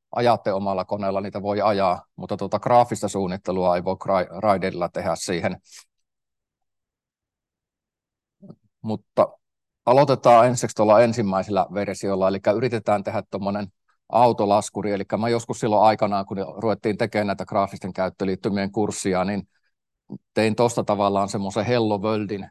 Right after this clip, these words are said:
niin kuin semmoisen graafisen Hello Worldin, missä on kuitenkin kaikki ne elementit, mitä me tuommoisessa graafisessa käyttöliittymässä tarvitaan, että sen jälkeen, kun sen, sen osaa tehdä, niin loppuu enempi niin kuin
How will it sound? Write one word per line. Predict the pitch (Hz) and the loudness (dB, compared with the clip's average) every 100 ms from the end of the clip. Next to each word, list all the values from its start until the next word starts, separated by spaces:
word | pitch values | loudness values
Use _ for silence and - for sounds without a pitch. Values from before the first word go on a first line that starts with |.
| _ | _
niin | 104 104 | -8 -6
kuin | 98 | -4
semmoisen | 113 98 110 | -2 -2 0
graafisen | 127 127 113 113 107 | 4 6 6 2 -2
Hello | 110 104 101 | 0 0 0
Worldin, | 98 98 95 95 | -2 -2 -4 -4
missä | 101 - | -4 0
on | 98 101 - _ _ _ _ | 0 -2 -8 _ _ _ _
kuitenkin | - 135 131 117 98 | 2 2 2 -2 0
kaikki | 123 117 - | 2 0 0
ne | 110 107 | -4 -2
elementit, | 117 107 98 - 98 | -2 -2 -4 -8 -8
mitä | - 101 | -6 -4
me | 98 | -4
tuommoisessa | 95 98 95 - | -6 -6 -4 -6
graafisessa | - 107 98 95 98 - 90 - | 0 0 0 -4 -6 -6 -6 -2
käyttöliittymässä | 104 98 101 95 - 98 95 104 | -2 -2 -2 -4 -4 -6 -6 0
tarvitaan, | 117 107 95 92 95 95 | 2 2 -2 -2 -2 -2
että | 110 | -4
sen | 117 110 | -2 0
jälkeen, | 101 98 - 101 | 0 0 -2 -6
kun | 98 101 | -6 -4
sen, | 113 104 104 _ _ _ - | -2 -2 -4 _ _ _ -2
sen | 135 123 | 0 2
osaa | 107 113 104 | 0 2 0
tehdä, | 104 101 | 0 -2
niin | 101 101 | -2 0
loppuu | 107 - 104 98 | -2 -2 -2 -2
enempi | 101 98 98 | -2 -6 -6
niin | 95 95 | -8 -6
kuin | 101 | -6